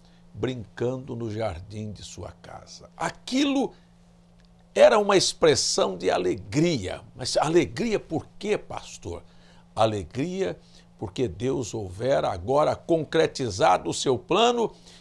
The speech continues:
e agora estava gozando, alegre, feliz. Qual era o plano? O plano da redenção. De que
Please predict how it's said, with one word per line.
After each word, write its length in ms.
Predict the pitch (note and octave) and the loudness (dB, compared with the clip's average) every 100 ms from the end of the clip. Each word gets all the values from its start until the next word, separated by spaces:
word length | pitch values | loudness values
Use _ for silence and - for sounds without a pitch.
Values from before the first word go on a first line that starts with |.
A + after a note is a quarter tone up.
| _ D3 | _ 2
e 100 | D3+ | 2
agora 520 | B2 A2 C#3+ D3+ C#3 | 2 4 6 6 4
estava 520 | - - C3+ B2+ A2+ | -4 -2 0 0 -2
gozando, 1160 | F2 A2+ A2 D#2+ - F2+ D3 E3+ A2 F2 - - - - _ | -4 -8 -8 -8 -8 4 6 4 -2 -12 -18 -20 -20 -20 _
alegre, 760 | G#2 G2 F#2+ A#2+ D#3 B2+ F#2 E2+ | 0 0 0 0 0 -2 -8 -12
feliz. 760 | - D#3+ E3 A#3 F3 - - - - | 0 2 2 2 2 0 -10 -16 -4
Qual 180 | F3 E3 | 0 0
era 120 | - | -2
o 40 | |
plano? 600 | - - B2+ C3+ G#2+ F2+ - - - - - - | -8 -6 -4 -4 -6 -14 -20 -20 -20 -20 -18 -12
O 100 | G#2 - - - - - | -12 -12 -20 -20 -20 -6
plano 540 | B2 C#3 D#3+ D#3+ D#3+ E3+ | -2 -2 -4 -10 -14 -12
da 200 | G#2 F#2+ | -10 -10
redenção. 840 | - A2 A2 G2+ E2 - - F2 - - _ - _ _ _ - _ _ _ - - | -10 -8 -8 -8 -10 -10 -12 -14 -18 -20 _ -20 _ _ _ -20 _ _ _ -18 -2
De 160 | C#3 | -2
que 400 | - G3+ F#3+ F#2+ | 2 6 6 6